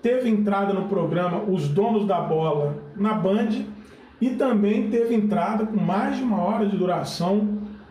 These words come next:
no Fox Sport Rádio, né? Na Fox Sport. Falou sobre muita coisa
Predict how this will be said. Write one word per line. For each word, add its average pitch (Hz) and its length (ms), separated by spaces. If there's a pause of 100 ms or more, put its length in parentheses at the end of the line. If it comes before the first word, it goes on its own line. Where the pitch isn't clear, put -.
(240)
no 214 400
Fox 220 440
Sport 208 420
Rádio, 190 480 (280)
né? 196 380 (300)
Na 196 460 (340)
Fox 214 420
Sport. 175 520 (420)
Falou 226 560
sobre 240 400
muita 196 640
coisa 190 520